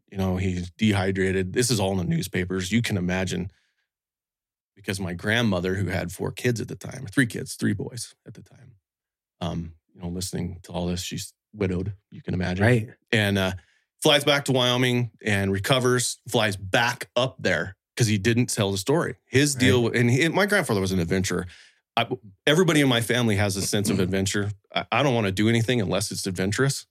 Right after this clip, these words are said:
Speaker 2: Right.
Speaker 1: It's just, it's pointless for me. And so flies back up there.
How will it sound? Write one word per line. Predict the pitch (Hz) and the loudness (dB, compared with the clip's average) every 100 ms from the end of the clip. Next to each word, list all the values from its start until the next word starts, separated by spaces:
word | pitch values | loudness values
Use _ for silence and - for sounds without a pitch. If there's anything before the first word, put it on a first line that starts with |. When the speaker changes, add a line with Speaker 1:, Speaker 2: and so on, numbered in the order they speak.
| _ - | _ 4
Speaker 2:
Right. | 110 | 6
Speaker 1:
It's | 104 | 8
just, | 120 - - | 4 -2 -6
it's | 113 - _ | -8 -8 _
pointless | 175 110 104 | 0 2 0
for | - | -2
me. | - - - _ _ _ _ _ - | -6 -6 -10 _ _ _ _ _ 0
And | 117 | 2
so | 123 113 107 - _ _ _ _ _ _ _ _ _ _ | 4 2 2 -4 _ _ _ _ _ _ _ _ _ _
flies | 117 139 | 0 2
back | 120 110 110 | 2 2 0
up | 98 - | -2 0
there. | 95 92 101 | 0 0 -2